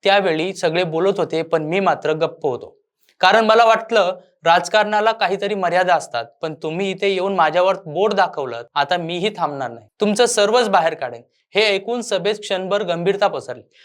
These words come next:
कारण गुट्टे पहिल्यांदाच इतकं उघडपणे बोलत होते. आणि जेव्हा एखादा नेता "सगळं बाहेर काढेन" असं म्हणतो, तेव्हा त्याचा अर्थ किती खोलवर असतो हे मराठवाड्यातल्या जनतेला चांगलंच ठाऊक आहे. यानंतर गुट्टेंनी थेट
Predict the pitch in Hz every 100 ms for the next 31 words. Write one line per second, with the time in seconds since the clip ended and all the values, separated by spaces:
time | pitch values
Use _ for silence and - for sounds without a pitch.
0 | _ - 190 214 170 185 180 233 240 196
1 | 202 233 226 160 139 - _ - 165 -
2 | 226 170 165 214 214 190 202 175 165 131
3 | - - _ - 160 180 165 175 202 196
4 | 202 208 214 190 190 208 202 175 165 220
5 | 220 214 220 220 214 170 143 _ _ -
6 | 135 180 170 196 202 156 135 - _ 151
7 | 156 156 151 160 156 180 220 220 131 139
8 | _ _ - 202 254 247 196 185 180 175
9 | 175 135 120 147 151 147 175 170 160 160
10 | 175 180 151 139 151 147 127 - _ _
11 | _ - 151 147 147 - 120 113 - -
12 | _ _ _ _ 185 220 220 214 240 180
13 | 196 202 240 214 202 208 202 208